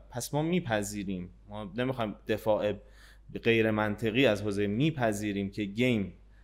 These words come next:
مثل هر چیز دیگری وقتی که زیاد مصرف می‌شه باعث اختلال می‌شه و البته چون گیم ایمرژن بالاتری داره، قوطه‌وری بالاتری داره، احتمال اینکه من بیشتر بهش وابسته بشم هم هست.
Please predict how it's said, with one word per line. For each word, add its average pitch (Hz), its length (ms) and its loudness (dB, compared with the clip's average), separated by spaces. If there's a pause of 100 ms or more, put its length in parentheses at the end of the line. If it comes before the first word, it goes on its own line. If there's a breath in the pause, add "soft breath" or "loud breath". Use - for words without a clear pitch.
(140)
مثل 123 260 0
هر 110 160 2
چیز 107 200 -4
دیگری 107 440 2
وقتی 104 260 0
که 110 120 -6
زیاد 104 380 2
مصرف 101 480 -2
می‌شه 113 440 -2
باعث 110 380 0
اختلال 107 480 0
می‌شه 196 240 -2
و 214 120 -4
البته 127 580 2
چون 190 320 -2
گیم 117 320 4 (400)
ایمرژن 117 640 2
بالاتری 104 600 4
داره، 101 280 2
قوطه‌وری 104 580 0
بالاتری 104 540 2
داره، 131 280 0
احتمال 131 720 4
اینکه 151 280 4
من 127 220 4
بیشتر 113 340 2
بهش 110 220 0
وابسته 107 400 2
بشم 123 340 -2
هم 123 120 0
هست. - 460 -10